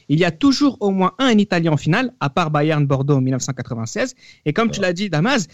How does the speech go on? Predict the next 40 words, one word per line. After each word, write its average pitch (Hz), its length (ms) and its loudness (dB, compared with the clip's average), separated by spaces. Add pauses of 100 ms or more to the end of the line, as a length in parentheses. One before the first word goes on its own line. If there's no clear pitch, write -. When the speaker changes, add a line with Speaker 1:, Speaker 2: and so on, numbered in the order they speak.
(140)
Speaker 1:
on 156 140 2
a 139 140 0
Juventus 247 520 -2
Fiorentina 180 460 -4
en 156 60 -2
quatre-vingt-dix, 139 640 -4 (320)
Inter 262 300 0
A 196 160 0
S 170 100 -4
Roma 175 220 -2
en 160 40 -4
quatre-vingt-onze, 147 640 -2 (340)
Parme, 254 220 2
Juventus 185 480 -2
en 170 60 -4
quatre-vingt-quinze 160 580 -2 (220)
et 170 120 2
Inter, 247 220 2
Lazio 196 320 0
en 226 60 0
quatre-vingt-dix-huit. 175 720 -4 (360)
Euh, 139 220 2
c'est - 340 -6
extraordinaire, 196 680 0
Tate. 151 340 -2
Et 226 120 0
pourtant, 330 360 -4
ce - 160 -6
sont 269 180 -2
des 190 120 -4
grosses 233 320 -4
équipes, 320 260 -2
hein. 196 60 0
On 175 80 0
a 170 60 0
parlé 170 200 2
de 165 80 0
Matteus, 190 480 2
Breme, 180 420 4
Klinsmann, 226 580 -2